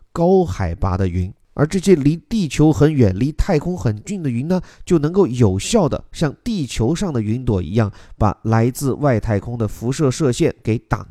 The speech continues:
掉。这样一来，就使得这颗星球上的宜居环境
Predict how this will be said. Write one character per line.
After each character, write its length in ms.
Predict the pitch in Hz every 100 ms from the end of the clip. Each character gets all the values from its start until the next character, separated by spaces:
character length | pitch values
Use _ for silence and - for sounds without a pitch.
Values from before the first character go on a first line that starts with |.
| -
掉。 220 | 143 - - - -
这 120 | 240
样 120 | 170
一 80 | 127
来， 180 | 98 110 - -
就 140 | 147
使 180 | 123 117
得 100 | 110
这 180 | 107 202
颗 160 | 123 117
星 260 | - 143
球 220 | 131 113 117
上 240 | 123 110
的 100 | 104
宜 280 | - 110 143
居 220 | - 147
环 280 | 123 98 104
境 200 | 135